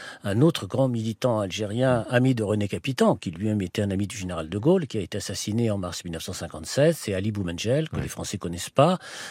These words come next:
Speaker 1: mais qui est un, un, un héros, entre guillemets, euh, euh, de, du nationalisme algérien, et qui est, euh, qui était avocat, bon, qui est un, un militant imp-,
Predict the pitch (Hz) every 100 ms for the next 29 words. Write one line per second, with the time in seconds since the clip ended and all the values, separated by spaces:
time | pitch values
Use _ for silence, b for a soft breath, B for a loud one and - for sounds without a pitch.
0 | B 107 - 120 107 101 90 101 101 110
1 | 95 107 131 220 120 85 85 82 110 190
2 | 202 101 - B B B - 98 92 82
3 | 92 90 98 92 - 98 101 95 92 80
4 | 98 104 139 202 214 113 - 95 90 B
5 | B B - 90 90 - 90 101 98 90
6 | 104 - 156 190 196 120 101 98 95 92
7 | 90 92 95 98 101 98 101 110 101 -